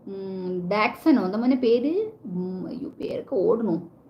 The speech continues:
ഹായ് ഡിയർ, ഓക്കെ, everybody welcome, welcome. ഓക്കെ, വിദ്യാ വരണ്ട. Welcome to live chat. ഇരുപത്തെട്ട് ഒമ്പത് നേരെ പോട്ടെ അമ്പത്താറാമത്തെ ലൈക്കിലോട്ടെ.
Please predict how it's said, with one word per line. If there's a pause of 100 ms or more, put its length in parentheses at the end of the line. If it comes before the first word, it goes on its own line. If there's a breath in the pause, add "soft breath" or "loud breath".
(520 soft breath)
ഹായ്
ഡിയർ,
ഓക്കെ,
everybody
welcome,
welcome.
ഓക്കെ,
വിദ്യാ
വരണ്ട.
Welcome
to
live
chat.
ഇരുപത്തെട്ട്
ഒമ്പത് (100)
നേരെ
പോട്ടെ
അമ്പത്താറാമത്തെ
ലൈക്കിലോട്ടെ.